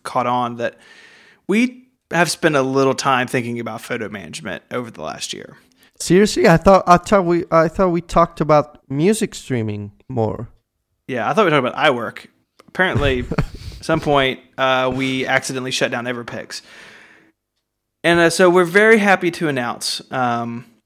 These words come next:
Speaker 1: w-, in conjunction with, uh, Joe Steele Industries, prompt dot photos.
Speaker 2: <laughs>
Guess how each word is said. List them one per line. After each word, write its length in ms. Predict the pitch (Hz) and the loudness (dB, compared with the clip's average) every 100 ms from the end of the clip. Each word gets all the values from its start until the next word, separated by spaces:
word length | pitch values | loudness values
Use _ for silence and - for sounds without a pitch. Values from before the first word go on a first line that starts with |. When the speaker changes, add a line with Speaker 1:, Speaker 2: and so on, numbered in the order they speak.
| _ _ _ | _ _ _
Speaker 1:
w-, 180 | 143 131 | -10 -6
in 140 | 147 147 | -4 -2
conjunction 680 | 151 135 151 147 156 143 | -2 0 0 0 -4 -2
with, 300 | 131 127 127 - | -2 -2 -4 -8
uh, 280 | 123 117 | -6 -6
Joe 420 | 113 120 123 127 123 | -8 -6 -4 -2 -4
Steele 680 | - - 127 123 107 113 - _ _ _ - | -6 -6 -4 -4 -6 -10 -14 _ _ _ -6
Industries, 720 | 147 127 - 117 123 - - _ _ _ _ _ _ _ _ _ _ _ _ _ _ _ _ _ _ _ _ | -4 -2 -4 -6 -6 -8 -10 _ _ _ _ _ _ _ _ _ _ _ _ _ _ _ _ _ _ _ _
prompt 440 | - 160 165 - - 139 | -2 0 0 -4 -18 -4
dot 320 | 135 127 - | -2 -2 -4
photos. 600 | - 131 101 73 - - - - - - - _ _ _ _ _ _ _ | -2 -2 -2 -6 -10 -12 -12 -16 -16 -20 -20 _ _ _ _ _ _ _
Speaker 2:
<laughs> 60 | - | -10